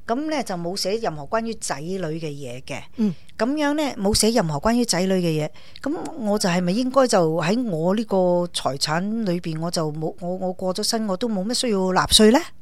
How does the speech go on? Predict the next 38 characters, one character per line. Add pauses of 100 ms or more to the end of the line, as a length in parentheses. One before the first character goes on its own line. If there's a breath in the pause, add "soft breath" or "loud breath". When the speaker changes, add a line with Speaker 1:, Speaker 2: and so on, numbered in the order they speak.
(140)
Speaker 2:
啊， (280)
第
一 (120)
個
配
偶
走 (100)
嗰
陣
時
就
係
啦。 (540 loud breath)
Speaker 1:
嚇， (300 loud breath)
即
係
兩
個
人
都
走
晒，
就
梗
要
納
稅
啦。
Speaker 2:
係。
Speaker 1:
但
係
我
如
果
第
一
個，
咁